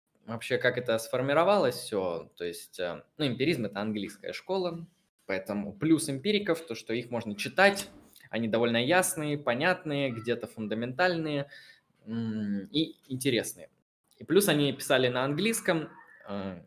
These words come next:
английский язык довольно понятен. Хотя Декарт, на мой взгляд, он тоже абсолютно ясен, абсолютно чист для понимания. Такое чувство, что Декарт, м, он писал свои сочинения не в,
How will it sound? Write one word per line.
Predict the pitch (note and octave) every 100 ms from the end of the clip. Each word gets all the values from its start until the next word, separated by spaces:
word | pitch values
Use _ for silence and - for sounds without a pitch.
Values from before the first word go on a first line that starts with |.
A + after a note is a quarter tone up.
| _
английский | F#2 G#2+ D3+ - G2+
язык | A2 G2+
довольно | G2+ G2
понятен. | - E2+ D2+ - _ - - - - -
Хотя | - B2 D3
Декарт, | B2 B2+ D#3+ - -
на | G#2+
мой | A#2 A2+
взгляд, | A2+ B2 B2+
он | G2+
тоже | G#2 G#2 F#2 -
абсолютно | - - C3+ B2+ C3 C3
ясен, | F#2+ G2+ C#3 D#3 - F#2 -
абсолютно | G2+ - A2 A#2 A2+ F#2+
чист | - D#3 E3 - A2 -
для | G2 A2+
понимания. | A#2 G#2 G#2 G2+ E2+ D#2+
Такое | - C3+ C3+
чувство, | D#3 E3 E3
что | -
Декарт, | G#2 A2+ C#3 D#3+ - - - - _ _ -
м, | G#2 G2+ G2 F#2 F2+
он | G#2+ A2+
писал | - A2 A#2+ A2+
свои | A2+ A2
сочинения | G#2+ G#2+ A#2 A#2+ A#2 A2
не | G#2+
в, | A2